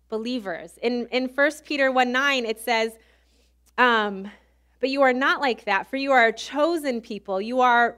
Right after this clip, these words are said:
royal priests, a holy nation, God's very own possession.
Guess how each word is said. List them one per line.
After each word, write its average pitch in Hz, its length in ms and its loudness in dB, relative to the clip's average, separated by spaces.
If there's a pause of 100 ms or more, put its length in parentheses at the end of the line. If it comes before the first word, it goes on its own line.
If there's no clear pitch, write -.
royal 294 460 0
priests, - 720 -12 (260)
a 226 80 -2
holy 277 460 -8
nation, 185 520 -14 (280)
God's 233 280 2
very 311 520 0
own 269 180 -4
possession. 202 720 -8